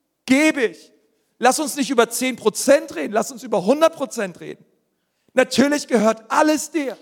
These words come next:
Natürlich gebe ich dir mein Leben, natürlich gebe ich dir meine Finanzen. Ge-, Jesus, ich gebe dir alles, denn du hast mein Leben errettet vor der Hölle.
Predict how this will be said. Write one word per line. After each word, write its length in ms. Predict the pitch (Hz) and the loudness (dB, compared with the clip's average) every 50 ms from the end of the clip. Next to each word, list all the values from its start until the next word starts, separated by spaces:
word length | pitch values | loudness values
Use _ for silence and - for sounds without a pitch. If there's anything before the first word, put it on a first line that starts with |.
| _ _ _ _ _ _ _ _ _ _ | _ _ _ _ _ _ _ _ _ _
Natürlich 520 | - 254 254 262 240 294 311 330 - - - | -2 -2 0 2 2 2 4 2 2 2 2
gebe 240 | 277 277 285 311 320 | 2 4 4 4 2
ich 120 | - - | 2 2
dir 120 | - 339 | 2 2
mein 180 | 262 254 240 226 | 2 2 0 0
Leben, 440 | 220 226 247 269 294 311 320 294 269 | 0 2 4 4 4 4 2 -2 -4
natürlich 380 | 240 214 - 254 311 311 220 | -6 -6 -4 -4 -4 -4 -4
gebe 160 | - 277 277 262 | -4 -4 -4 -4
ich 60 | - | -4
dir 100 | 294 269 | -2 0
meine 180 | 269 254 240 | 0 0 0
Finanzen. 580 | - - 214 190 196 220 277 302 285 - 294 269 | 0 -2 -2 0 2 2 2 0 -4 -6 -2 0
Ge-, 100 | 247 240 - - - - _ | 0 0 0 -2 -12 -8 _
Jesus, 360 | - 233 262 277 240 254 - | 2 2 2 2 0 -4 -10
ich 140 | - 214 - | -10 -10 -6
gebe 180 | - 269 214 - | -4 -4 -2 0
dir 200 | 226 208 202 - | 0 0 2 2
alles, 460 | 240 254 311 330 320 277 - - - - - - _ _ - | 2 2 4 4 4 2 2 0 -8 -16 -20 -20 _ _ -4
denn 120 | 254 233 | 0 2
du 100 | 240 262 | 2 2
hast 200 | 269 254 - - | 2 2 -2 -4
mein 160 | 247 226 220 | -4 -4 -4
Leben 420 | 214 226 240 254 285 320 330 320 311 | -4 -2 -2 -2 -2 -2 -4 -4 -2
errettet 720 | 269 226 220 185 185 202 233 294 349 - - 359 294 - | -2 -2 -2 -4 -2 2 2 2 2 0 -2 -8 -8 -6
vor 160 | - 254 247 | -6 -4 -2
der 220 | 247 233 208 214 226 | 0 0 0 2 2
Hölle. 400 | 247 294 339 359 339 311 - | 2 4 4 4 4 2 2